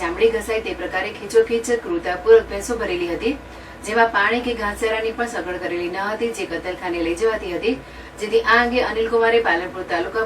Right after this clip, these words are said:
પોલીસ સ્ટેશનમાં ટ્રક ચાલક સામે ફરિયાદ નોંધાવી તેર પશુઓને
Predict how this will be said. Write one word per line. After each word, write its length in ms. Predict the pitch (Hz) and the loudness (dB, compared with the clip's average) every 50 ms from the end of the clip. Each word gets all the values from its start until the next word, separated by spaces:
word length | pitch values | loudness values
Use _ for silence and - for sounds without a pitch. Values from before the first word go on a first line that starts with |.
| - | -2
પોલીસ 240 | - - 170 165 - | -4 -8 -8 -6 -8
સ્ટેશનમાં 420 | 202 202 - 214 208 214 214 214 - | -6 -6 -6 -6 -4 -4 -4 -4 -4
ટ્રક 160 | 170 165 156 - | -6 -6 -4 -4
ચાલક 180 | 175 170 175 - - | -4 -4 -4 -4 -8
સામે 180 | 196 202 214 214 - | -8 -8 -8 -8 -8
ફરિયાદ 240 | 180 165 160 160 165 170 | -6 -6 -6 -4 -4 -4
નોંધાવી 380 | 165 180 214 233 226 226 247 254 - - - - - - - - | -2 0 0 2 4 2 2 0 -4 -12 -16 -16 -18 -8 -2 4
તેર 180 | 240 247 254 254 254 | 6 6 6 6 4
પશુઓને 340 | 247 233 240 240 240 240 | 2 2 2 0 2 2